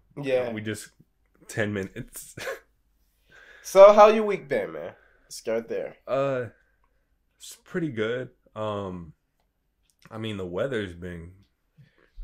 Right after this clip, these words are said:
Speaker 2: tripping in Texas. <laughs> That's all
Speaker 1: Bro,
Speaker 2: I'm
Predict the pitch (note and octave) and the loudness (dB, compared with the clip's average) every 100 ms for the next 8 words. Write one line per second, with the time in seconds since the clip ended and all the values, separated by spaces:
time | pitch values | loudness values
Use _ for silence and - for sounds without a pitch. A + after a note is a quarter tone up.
0 | - - - A#2+ C3+ G#2+ F2 F#2+ - A#2 | -18 -20 -10 -6 -6 -8 -12 -14 -14 -14
1 | A2 G2+ A2 - - - - - B2+ - | -10 -10 -10 -12 -18 -16 -8 -6 -6 -8
2 | - _ _ - B2 B2 A2 F3 E3 E3 | -16 _ _ -4 -2 2 4 4 6 4